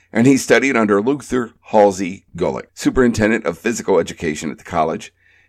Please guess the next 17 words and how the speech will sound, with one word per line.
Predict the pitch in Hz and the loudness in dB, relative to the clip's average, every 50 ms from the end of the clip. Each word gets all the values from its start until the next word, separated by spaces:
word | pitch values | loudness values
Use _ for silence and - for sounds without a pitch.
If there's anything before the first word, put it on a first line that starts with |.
| - | -10
and | - 104 104 | -6 -6 -2
today | - 104 104 131 135 135 139 151 156 147 - _ _ _ _ _ _ _ _ _ _ _ _ - | -2 2 4 4 6 6 4 2 2 -2 -6 _ _ _ _ _ _ _ _ _ _ _ _ -8
renowned | - 92 92 110 120 123 127 127 123 123 - - - | -4 0 2 2 2 2 2 2 0 0 -2 -4 -4
as | - 95 82 | -4 -4 -4
the | - 85 | -6 -6
father | - - 104 98 101 104 98 | 0 2 4 4 4 4 2
of | - 82 90 - | 0 0 -2 -4
physical | - 135 139 139 - 107 98 | -4 -4 -4 -4 -2 0 0
education | 92 82 - - - 92 76 76 - 76 73 - - _ _ _ _ _ _ _ _ - | 0 0 -4 -6 -4 -4 -4 -4 -6 -10 -12 -12 -14 _ _ _ _ _ _ _ _ -8
and | 165 147 123 | -4 -2 -2
recreation | 107 98 - - - 95 92 92 95 - 85 82 80 | -2 -2 -2 -6 -6 -4 -6 -6 -6 -6 -6 -4 -4
in | - 82 | -4 -4
the | 87 82 | -4 -4
United | 78 73 71 71 69 73 | -4 -6 -6 -6 -8 -8
States. | - - - 131 127 90 - - - - - - _ _ _ _ - | -10 -10 -6 -6 -4 -4 -6 -8 -12 -16 -18 -18 _ _ _ _ 0
As | 117 117 104 | 0 0 2
Naismith, | 110 113 127 151 156 - - - 98 90 85 80 - - - | 2 0 0 0 -2 -4 -6 -4 -2 -2 -2 -2 -2 -2 -4